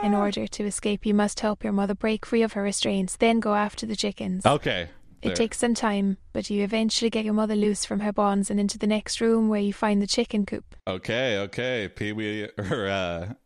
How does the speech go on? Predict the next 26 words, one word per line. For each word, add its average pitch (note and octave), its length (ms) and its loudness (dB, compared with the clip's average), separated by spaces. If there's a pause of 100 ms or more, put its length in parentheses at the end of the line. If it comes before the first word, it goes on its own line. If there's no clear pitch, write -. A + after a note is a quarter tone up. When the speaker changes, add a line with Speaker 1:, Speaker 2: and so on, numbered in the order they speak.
(120)
Speaker 2:
chicken A#2+ 280 -6
farmer F2 340 -4
went F2+ 160 -4
out G2 160 -4
for G2+ 80 -4
the F2 140 -4
day. D#2+ 320 -4 (480)
He A#2 80 -2
was B2+ 100 -2
just B2+ 180 -6
bouncing. B2 420 0
He G2 100 -4
was G#2 160 -4
like, F#2+ 280 -2 (800)
uh, E2+ 520 -6 (720)
you E2+ 100 -6
know, D#2+ 300 -8 (480)
"Don't B2 240 0
leave C#3 180 0
or A#2 100 0
I'll G#2+ 80 0
kill B2 300 -2
you." F2+ 320 -4
And E2 160 -8
we're E2+ 60 -6
like F2 460 -10